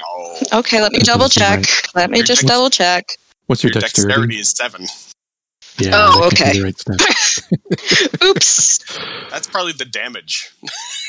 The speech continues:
Speaker 1: <laughs>
Speaker 2: Maybe. It doesn't say here. Um,
Speaker 1: It should be under
Speaker 3: Okay.
Speaker 1: your skills section.
Speaker 2: it's, yeah, I'm looking at that and trying to, like, find it. Oh, it's nine.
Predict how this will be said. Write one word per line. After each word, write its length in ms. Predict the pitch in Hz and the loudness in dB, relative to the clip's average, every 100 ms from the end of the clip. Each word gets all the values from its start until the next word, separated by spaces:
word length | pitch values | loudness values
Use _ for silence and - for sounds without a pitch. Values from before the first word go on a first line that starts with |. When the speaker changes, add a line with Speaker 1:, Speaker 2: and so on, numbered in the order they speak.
| - - | -10 -10
Speaker 1:
<laughs> 760 | - - - - - _ _ | -12 -14 -18 -16 -16 _ _
Speaker 2:
Maybe. 920 | 202 190 262 226 165 165 190 247 247 - | 0 2 2 2 2 2 2 0 -2 -2
It 200 | - - | -4 -2
doesn't 400 | - 220 226 208 | 0 2 2 0
say 1000 | - - - - - 214 233 190 185 95 69 | -2 -2 0 2 4 2 2 2 2 2 2
here. 800 | 131 - - 127 117 113 76 - - - - _ _ _ - - - | 2 2 2 2 2 2 2 -2 -6 -20 -20 _ _ _ -20 -12 -4
Um, 400 | 62 67 67 67 - - - - - - _ _ _ _ - | -2 0 0 -2 -4 -6 -10 -14 -18 -20 _ _ _ _ -8
Speaker 1:
It 80 | 120 | -6
should 160 | 127 | -2
be 60 | 120 | -2
under 80 | 113 | -2
Speaker 3:
Okay. 80 | 110 | -2
Speaker 1:
your 100 | 117 | 0
skills 480 | - - 143 139 | 0 0 -2 0
section. 440 | - 95 95 - 104 101 214 | 0 -2 -4 -6 -8 -12 -14
Speaker 2:
it's, 680 | - - - - - - - - | -14 -4 0 2 4 4 2 0
yeah, 360 | 202 214 233 262 | 0 2 0 2
I'm 260 | 240 240 262 | 2 4 6
looking 260 | 254 285 277 | 4 4 4
at 180 | 220 214 | 2 2
that 400 | 202 196 196 - | 0 2 0 2
and 80 | 220 | 2
trying 320 | - 214 208 | 4 2 2
to, 180 | 220 208 | 2 2
like, 260 | 233 208 180 | 2 0 0
find 460 | - 254 240 233 | 0 2 2 2
it. 320 | 220 226 - - | 2 2 2 2
Oh, 220 | 240 226 | 2 4
it's 400 | 233 160 - - | 2 2 2 4
nine. 580 | 233 233 233 180 160 139 | 6 6 4 4 4 4